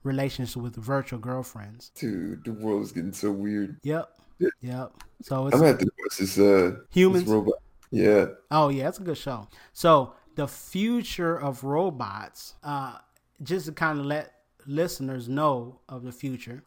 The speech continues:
Speaker 1: I lear-, I researched this too, that autonomous true self-being robots, you know, people,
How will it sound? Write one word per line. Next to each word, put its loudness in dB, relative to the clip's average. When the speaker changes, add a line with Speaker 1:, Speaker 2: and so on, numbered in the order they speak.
Speaker 1:
I -6
lear-, 0
I -4
researched -2
this -2
too, -4
that -4
autonomous 0
true 2
self-being 4
robots, 0
you -2
know, -2
people, -6